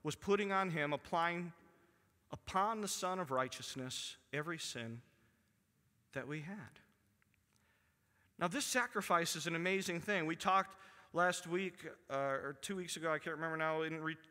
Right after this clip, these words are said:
in regard to the blood of Jesus and the application when they put the blood on the doorpost, how that faith made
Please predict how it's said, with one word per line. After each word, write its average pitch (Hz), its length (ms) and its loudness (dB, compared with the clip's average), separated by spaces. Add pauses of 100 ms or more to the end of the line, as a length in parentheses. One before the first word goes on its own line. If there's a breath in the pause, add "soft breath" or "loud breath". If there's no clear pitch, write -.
(140)
in 165 100 -2
regard 175 400 6
to 190 60 -2
the 165 120 0
blood 175 300 4
of 175 100 0
Jesus 135 600 -2 (1000)
and 151 100 -2
the 160 100 4
application 196 760 0 (480 loud breath)
when 175 160 4
they 170 80 6
put 240 220 0
the 196 80 4
blood 180 340 4
on 202 140 4
the 175 60 0
doorpost, 170 720 0 (600 loud breath)
how - 160 2
that 202 220 2
faith 226 720 -2 (800)
made 202 280 4